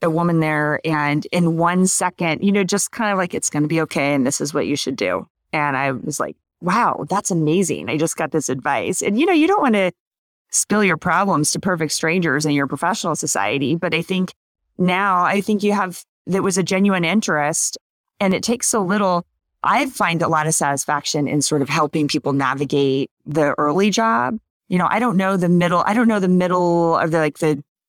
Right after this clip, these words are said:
sixty to one hundred percent, you know, percent of the career, but the early time, I feel like I went through a lot. And I think sometimes it doesn't take very much to just tell people a couple,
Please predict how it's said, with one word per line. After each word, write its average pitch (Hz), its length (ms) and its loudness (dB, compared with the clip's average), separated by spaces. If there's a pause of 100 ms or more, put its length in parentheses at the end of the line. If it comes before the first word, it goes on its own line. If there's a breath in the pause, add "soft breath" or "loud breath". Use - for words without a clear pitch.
sixty 202 500 -2
to 180 100 0
one 160 180 2
hundred 165 380 -2 (460)
percent, 170 420 -2
you 180 60 2
know, 156 220 0 (400)
percent 196 280 0
of 190 80 0
the 190 100 0
career, 196 260 0
but 175 120 -2
the 165 100 0
early 208 400 2
time, 220 480 0 (840)
I 185 80 0
feel 160 140 0
like 147 180 0
I 143 200 0 (460 loud breath)
went 170 240 0
through 139 180 2
a - 20 0
lot. 135 360 0 (420)
And 139 520 0 (180)
I 175 80 0
think 156 220 -4
sometimes 196 500 0
it 147 80 0
doesn't 156 220 0
take 139 180 -2
very 139 180 0
much 143 340 -2
to 160 80 -2
just 139 240 -4
tell 135 140 -2
people 127 400 0
a 151 60 -2
couple, 120 480 -2